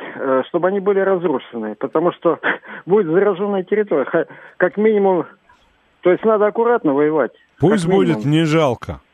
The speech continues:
Speaker 2: Не жалко
Speaker 1: А?
Speaker 2: вообще. Не жалко
Speaker 1: Не, ну,
Speaker 2: ничего.
Speaker 1: а, а это же, <laughs> это же наша будет потом земля, и что мы будем делать с ней потом?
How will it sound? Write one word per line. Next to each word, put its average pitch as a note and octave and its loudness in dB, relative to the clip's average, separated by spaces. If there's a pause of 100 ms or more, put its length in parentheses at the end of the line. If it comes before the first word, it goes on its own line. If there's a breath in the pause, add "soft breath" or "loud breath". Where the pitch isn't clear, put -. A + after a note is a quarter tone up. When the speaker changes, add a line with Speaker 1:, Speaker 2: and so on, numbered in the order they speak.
Speaker 2:
Не G2 0
жалко B2+ 0
Speaker 1:
А? G#3 0
Speaker 2:
вообще. - -14
Не C#3 2
жалко G3+ 2
Speaker 1:
Не, F3+ 2
ну, D3 2
Speaker 2:
ничего. D#3+ 2
Speaker 1:
а, D#3 2
а - -2 (160)
это - 0
же, F3+ 0
<laughs> - -2
это G3+ 0
же F3 -6 (240 loud breath)
наша G3+ -2
будет E3+ 0
потом D3 -2
земля, C#3+ 0
и - -2
что E3 -2
мы D3+ -6
будем C#3+ -4
делать C#3 0
с - -18
ней B2+ -8
потом? B2+ -6